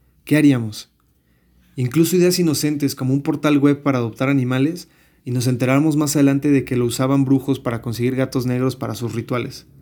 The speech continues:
<laughs> Aunque esté un poco exagerada esa idea, es algo que puede pasar. ¿Qué acciones tomaríamos entonces? Facebook sabe que existen pedófilos y grupos que comparten suicidios y asesinatos en su plataforma. ¿Los diseñadores y programadores que trabajan ahí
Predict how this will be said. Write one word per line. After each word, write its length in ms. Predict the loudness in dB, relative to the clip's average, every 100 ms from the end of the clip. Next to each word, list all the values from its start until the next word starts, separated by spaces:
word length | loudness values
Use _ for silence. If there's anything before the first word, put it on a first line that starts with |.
| -20
<laughs> 320 | -20 -20 -6 -2
Aunque 200 | -2 0
esté 120 | 0
un 60 |
poco 160 | 0 -2
exagerada 560 | -2 -4 0 2 2 2
esa 480 | 0 -2 -4 -8 -14 _ _ -6
idea, 480 | 0 2 2 -2 -12 _ -10
es 160 | -4
algo 240 | 0 0 0
que 80 | -4
puede 340 | -4 -4 -4
pasar. 360 | -6 -8 -10 -12 _ _ _ _ -20 _ _
¿Qué 80 | -2
acciones 460 | 0 2 2 2 0
tomaríamos 500 | 0 2 2 0 -2
entonces? 600 | -6 -6 -8 -12 -20 _ _ _ _ _ _ -20 _
Facebook 340 | 4 4 4 -2
sabe 300 | 0 2 0
que 80 | -2
existen 360 | -4 -2 -2
pedófilos 520 | -2 -2 2 2 2
y 60 | -2
grupos 340 | -4 -2 -4
que 140 | -6 -8
comparten 460 | -6 -6 -4 -2
suicidios 520 | -2 -4 -4 2 2 2
y 40 |
asesinatos 580 | -6 -6 -6 -4 -4 -6
en 80 | -6
su 120 | -8
plataforma. 540 | -12 -14 -12 -12 -12 _ _ _ _ _ _ -4
¿Los 140 | 0
diseñadores 640 | 2 2 2 2 2 2
y 40 | -2
programadores 480 | -4 -4 0 0 0
que 100 | -4
trabajan 340 | -4 -4 -2
ahí 300 | 0 -2 -4